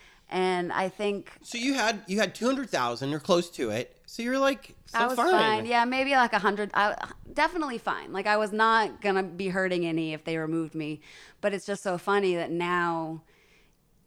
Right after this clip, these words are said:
Speaker 1: like, monetizing Instagram is basically what they're banking on. That's what the,
Speaker 2: Right.
Speaker 1: that's what the network or the platform wants you to do. And they've got all these creator tools and things to add. And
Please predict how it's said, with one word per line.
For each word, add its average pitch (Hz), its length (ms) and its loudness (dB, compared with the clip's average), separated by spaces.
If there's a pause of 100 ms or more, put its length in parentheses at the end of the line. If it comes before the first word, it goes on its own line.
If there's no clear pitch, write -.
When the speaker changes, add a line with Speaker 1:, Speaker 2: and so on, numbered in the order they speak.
(240)
Speaker 1:
like, 170 420 -6 (440)
monetizing 180 800 0
Instagram 165 720 -4
is 160 180 -4
basically 160 480 -6
what 151 240 -6
they're 151 240 -6 (280)
banking 165 480 -6
on. 95 260 -10
That's 160 160 -8
what 160 160 -8
the, 160 80 -6 (120)
Speaker 2:
Right. 131 80 -8
Speaker 1:
that's 165 180 -8
what 165 140 -8
the 160 100 -4
network 156 400 -4
or 160 100 -6
the 160 80 -6
platform 165 520 -4
wants 160 320 -6
you 151 100 -8
to 135 100 -12
do. 156 520 -4
And 160 140 -8
they've 156 160 -8
got 160 280 0
all 156 80 -2
these 160 180 -6
creator 175 380 -4
tools 170 600 -4
and 156 180 -6
things 175 260 -4
to - 140 -10
add. 170 360 -2
And 151 160 -6